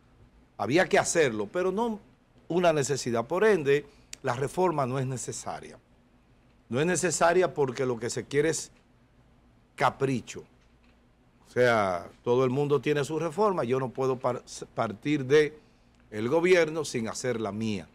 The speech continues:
Indudablemente que eso es así. En este,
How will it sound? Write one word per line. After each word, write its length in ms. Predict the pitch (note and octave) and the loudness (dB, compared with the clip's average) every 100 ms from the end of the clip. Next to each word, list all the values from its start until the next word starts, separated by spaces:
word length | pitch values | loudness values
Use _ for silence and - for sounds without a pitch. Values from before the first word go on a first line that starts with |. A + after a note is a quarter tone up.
| _ _ _ _ _ _ _ | _ _ _ _ _ _ _
Indudablemente 840 | A#2+ A2 A2+ C#3 C3 A#2 A#2+ B2+ | -4 0 2 2 0 -2 -4 -6
que 300 | - G#2+ A2+ - - | -4 -2 -2 -6 -6
eso 280 | G#2+ - | -6 -6
es 120 | G#2 G2+ | -12 -14
así. 220 | - - _ _ _ _ _ _ - - - _ _ _ _ _ _ _ _ _ _ _ _ | -18 -20 _ _ _ _ _ _ -20 -20 -20 _ _ _ _ _ _ _ _ _ _ _ _
En 200 | F3+ A3+ | 4 4
este, 480 | D4 - C4+ B3+ | 2 4 4 4